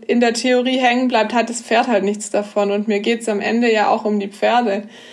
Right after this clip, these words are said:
Ähm, das heißt, dann gibt's ein sogenanntes Audiotraining, wo man die ganzen Aspekte, die man in der Theorie da eben drin hatte, mit Übungen aufs Pferd bringt. Also da kann man dann einfach einen, ähm,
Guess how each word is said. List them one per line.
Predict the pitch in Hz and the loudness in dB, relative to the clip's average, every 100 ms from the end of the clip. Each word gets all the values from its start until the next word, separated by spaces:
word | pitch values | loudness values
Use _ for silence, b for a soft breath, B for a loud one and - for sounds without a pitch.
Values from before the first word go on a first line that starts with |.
| B B B _ - | B B B _ -4
Ähm, | - 208 214 214 | 0 2 2 0
das | 220 254 | -2 0
heißt, | 226 226 240 240 | 2 4 2 0
dann | 226 240 | 2 2
gibt's | 254 247 - | 2 0 0
ein | 190 202 | 0 0
sogenanntes | 220 226 220 202 196 202 - | 0 2 2 2 2 -2 -2
Audiotraining, | - 226 277 302 320 320 320 302 302 311 320 320 339 370 370 247 | 2 4 4 2 2 0 -2 0 2 2 2 0 0 0 -2 -6
wo | 226 240 254 | -2 2 2
man | 254 254 254 247 247 254 254 247 240 | 4 4 4 2 0 0 0 -2 -4
die | 233 233 233 220 | -2 0 0 0
ganzen | 220 226 269 339 - 294 294 | 2 2 0 -4 -4 -6 -2
Aspekte, | 247 226 - 240 285 - 302 | -2 -2 -2 0 0 -2 -4
die | 247 240 | -2 0
man | 233 226 | 0 0
in | 226 | 0
der | 226 214 | 0 -2
Theorie | 214 233 220 220 254 | -2 0 0 0 0
da | 233 208 | 0 0
eben | 196 202 | 0 -4
drin | - 247 311 311 | -4 -4 -2 -2
hatte, | 302 302 311 311 320 B B B B - | -4 -2 0 0 -4 B B B B 0
mit | 269 247 | 0 2
Übungen | 254 294 277 277 277 262 | 2 2 2 0 0 2
aufs | 220 220 | 0 -2
Pferd | - 214 214 208 | -2 2 2 0
bringt. | - 190 185 185 | -4 -4 -2 -2
Also | - 202 208 | 0 0 0
da | 202 202 196 | 0 2 2
kann | - - 226 | -2 -2 0
man | 226 | 2
dann | 220 208 | 2 0
einfach | 220 226 240 - | 0 0 -4 -2
einen, | - 214 226 220 220 208 | 0 2 2 2 0 0
ähm, | 208 202 196 196 196 208 | -2 0 0 -2 -4 -6